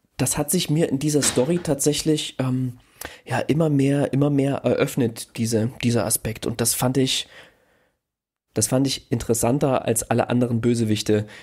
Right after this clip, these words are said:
von denen ich bisher was gelesen hab, ne? Der Kampf geht dann natürlich zugunsten Arlens aus, aber Tovola stirbt nicht, ja? Arlen schafft es, ihn zu bezwingen und überredet ihn, ja, was heißt überredet ihn? Natürlich mit Gewalt,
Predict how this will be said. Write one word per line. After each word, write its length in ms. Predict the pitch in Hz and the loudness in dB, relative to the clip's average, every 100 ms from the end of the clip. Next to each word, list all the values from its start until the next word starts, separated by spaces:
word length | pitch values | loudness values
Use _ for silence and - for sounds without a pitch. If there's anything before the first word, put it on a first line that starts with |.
| - _ _ | -20 _ _
von 200 | 117 113 | -2 2
denen 160 | 113 | 2
ich 100 | 113 | 0
bisher 260 | 104 120 113 | 0 0 2
was 140 | 110 | 0
gelesen 380 | - 110 107 113 | 0 2 2 0
hab, 260 | 113 - - | -4 -6 -2
ne? 220 | 117 147 - - - - _ - | 0 0 -6 -20 -20 -20 _ -4
Der 80 | |
Kampf 260 | 110 147 175 | 0 0 2
geht 140 | 156 | 0
dann 100 | 147 | 2
natürlich 460 | 135 156 180 175 - | 2 2 2 2 0
zugunsten 480 | 120 147 175 - 139 | 0 2 0 -2 -2
Arlens 420 | 120 139 127 - | 0 2 0 0
aus, 260 | 123 160 - | 0 0 0
aber 240 | 123 - | -2 0
Tovola 360 | 156 156 135 127 | 0 0 0 0
stirbt 560 | - - 160 - - | -2 0 0 -4 -4
nicht, 420 | 117 120 - - - | 0 0 -2 -6 -2
ja? 340 | 113 131 180 - | 0 2 -2 -2
Arlen 260 | 135 156 147 | 0 0 0
schafft 320 | - 156 - | -2 -4 -2
es, 140 | 143 | -2
ihn 180 | - 143 | 0 0
zu 180 | 143 131 | 0 0
bezwingen 680 | 120 - 135 156 175 196 202 - | 0 0 0 0 0 0 -2 -4
und 140 | 139 | -4
überredet 640 | - 127 127 143 160 143 - | 0 0 2 0 0 -4 -2
ihn, 360 | 147 156 170 156 - - - - - _ _ - | 0 2 0 -4 -10 -12 -12 -14 -20 _ _ -4
ja, 220 | 123 120 | -2 -2
was 120 | - | 0
heißt 160 | 127 139 | 0 0
überredet 540 | 127 120 139 147 - | 0 2 2 2 0
ihn? 160 | 131 139 | 0 2
Natürlich 440 | 120 143 143 127 | 2 2 0 0
mit 140 | 131 - | 0 0
Gewalt, 600 | 110 110 123 147 - | 0 2 2 2 -2